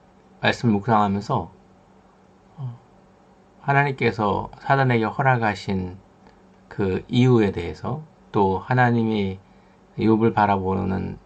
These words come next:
그 마음에 대해서 팔 절에 이렇게 말하고 있습니다. "여호와께서 사단에게 이르되, 내가 내 종 욥을 주어야 보았느냐?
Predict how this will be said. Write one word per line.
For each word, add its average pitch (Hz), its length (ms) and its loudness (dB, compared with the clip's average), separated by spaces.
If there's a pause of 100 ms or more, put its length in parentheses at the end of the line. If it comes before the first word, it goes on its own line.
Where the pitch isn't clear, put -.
(140)
그 - 160 -12
마음에 104 420 4
대해서 92 500 -8 (100)
팔 123 140 -6
절에 113 220 0
이렇게 98 280 -2
말하고 92 260 0
있습니다. 90 400 -12 (840)
"여호와께서 117 420 4
사단에게 139 500 0
이르되, 98 420 -4 (800)
내가 110 240 2
내 104 160 2
종 104 200 0
욥을 98 280 -2
주어야 107 360 -2
보았느냐? 87 600 -6